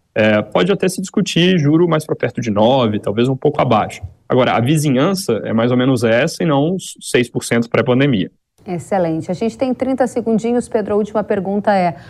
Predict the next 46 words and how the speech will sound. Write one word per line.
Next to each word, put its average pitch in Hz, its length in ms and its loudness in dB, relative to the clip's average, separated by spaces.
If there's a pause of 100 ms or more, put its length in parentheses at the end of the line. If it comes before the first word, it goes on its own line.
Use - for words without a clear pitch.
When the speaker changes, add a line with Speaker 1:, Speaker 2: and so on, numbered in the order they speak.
(140)
Speaker 2:
Roberto 208 340 0
Campos 202 280 -2
Neto, 220 300 0
que 214 100 -2
é - 20 2
o 185 40 4
atual 185 420 2
presidente 180 640 -2
do 160 60 -2
Banco 170 260 -2
Central, 190 460 0
ele 233 100 0
vai 185 160 -2
ficar 185 220 -4
no 175 80 -4
cargo 175 240 -2
até 175 180 -2
o 170 40 0
fim 170 200 -6
do 170 80 -2
ano 165 140 -2
que 165 120 -8
vem. 214 360 -2 (340)
Objetivamente, 202 960 0
se - 180 -10
você 196 540 -2 (180)
espera 190 640 0
uma 185 160 0
perda 180 320 0
de 175 80 -2
autonomia 175 460 -2
do 165 80 0
Banco 165 200 0
Central 175 380 0
com 180 80 -4
a 170 60 -2
saída 165 360 -2
de 165 120 -4
Roberto 160 420 -4
Campos 226 520 -2
e 190 100 0
se 202 180 -4
já 185 140 0
tem 185 120 -4
algum 180 320 -2
nome 170 380 -2